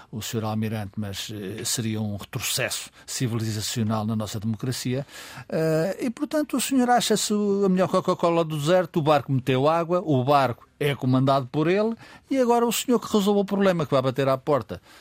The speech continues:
do Ministro das Finanças, doutor Fernando Medina, que tem feito um bom trabalho, nu-, nunca me esqueço de repetir, eh, e que peça o guito para, eh,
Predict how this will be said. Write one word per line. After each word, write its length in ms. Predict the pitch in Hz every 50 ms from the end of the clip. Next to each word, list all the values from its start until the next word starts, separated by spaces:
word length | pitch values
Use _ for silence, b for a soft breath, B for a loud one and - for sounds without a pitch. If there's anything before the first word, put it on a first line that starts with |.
| B _
do 140 | - 117 110
Ministro 320 | 110 113 107 104 - 127
das 40 | 113 -
Finanças, 440 | - 131 131 165 180 170 - 165 127
doutor 240 | 120 110 - 127 113
Fernando 200 | - 123 117 117 120
Medina, 340 | 117 120 135 147 156 160 B B B B B B
que 80 | - -
tem 120 | 117 107
feito 260 | - - 101 95 -
um 20 | 95
bom 140 | 98 101 95
trabalho, 380 | - 104 92 90 101 120 143 - _ _ _
nu-, 220 | - - - - - _
nunca 280 | - 90 123 131 - -
me 60 | 73
esqueço 320 | - - - 85 - - -
de 40 | 98
repetir, 360 | - - - - - 143 165 B B B B B B B B 131 135
eh, 240 | - 147 147 143 -
e 120 | 123 - 139
que 100 | - -
peça 300 | - 127 120 - - 143
o 100 | 131 113
guito 400 | 123 139 147 - - - - - _ _
para, 200 | - 147 143 151
eh, 1120 | 151 151 151 - - 151 147 147 147 147 147 143 143 143 139 139 139 143 139 - - -